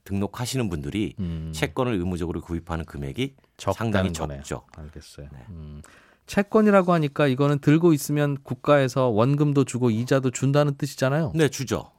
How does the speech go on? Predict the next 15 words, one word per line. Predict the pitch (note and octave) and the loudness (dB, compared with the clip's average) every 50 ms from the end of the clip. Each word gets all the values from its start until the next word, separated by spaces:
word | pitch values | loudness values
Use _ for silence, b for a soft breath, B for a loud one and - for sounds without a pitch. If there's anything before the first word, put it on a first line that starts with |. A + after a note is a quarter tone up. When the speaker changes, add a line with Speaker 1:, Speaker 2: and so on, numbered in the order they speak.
| _ _ | _ _
Speaker 1:
줍니다. | - B2+ B2 G#2+ F#2+ - A#1+ - _ _ _ _ _ _ _ _ | -8 -4 -4 -2 -2 -4 -8 -10 _ _ _ _ _ _ _ _
Speaker 2:
그러면 | - - G3 G#3+ A3 G#3+ G3 | -8 -6 -4 -2 -2 -4 -4
그게 | - E3+ E3 G3+ G3 F#3+ F#3+ _ _ _ _ _ - - | -4 -4 0 0 0 0 -2 _ _ _ _ _ -8 -8
국가에 | C3+ C3+ - F#3 F#3+ F3+ | -8 -2 2 2 4 4
내는 | E3+ D#3+ E3 D#3+ | 4 2 0 0
세금이 | - - F#3 G#3+ G3 G#3 G3 F#3 E3 | 2 4 4 4 4 4 4 4 4
아니라 | A#2+ G#2+ G#2+ G#2 F#2+ F2+ G2 A#2 G2+ C#2+ - | 4 2 2 2 2 2 2 0 -2 -4 -8
Speaker 1:
네. | D2+ A#1 - _ _ _ _ _ _ _ _ _ _ _ | -12 -14 -16 _ _ _ _ _ _ _ _ _ _ _
Speaker 2:
일종의 | D#3+ F3 - - - G3+ G3+ G3+ G3 F#3+ - _ | -6 -6 -6 -4 -4 -2 0 0 -2 -2 -6 _
투자 | - - - A#3+ A3 | -16 -2 0 0 2
상품이네요. | G#3+ A#3 A3+ - - G#3+ G3 D#3+ C#3 C3+ C#3 - - _ _ | 2 0 -2 2 2 4 4 4 2 0 -2 -4 -8 _ _
Speaker 1:
투자 | - - D3 C#3 C3 | -4 0 0 2 2
상품이죠. | C3+ C3+ C3+ - C#3 A#2+ F#2+ D2+ - - A2 A2 - _ _ | 0 -2 -2 -2 -2 -2 -2 -2 -4 -6 -6 -6 -10 _ _
그런데 | - G2 G#2+ G#2 A#2+ G#2+ | -4 -4 -2 0 0 -2
이제 | F2+ E2+ G2+ F#2+ D#2 | 0 0 -2 -2 -4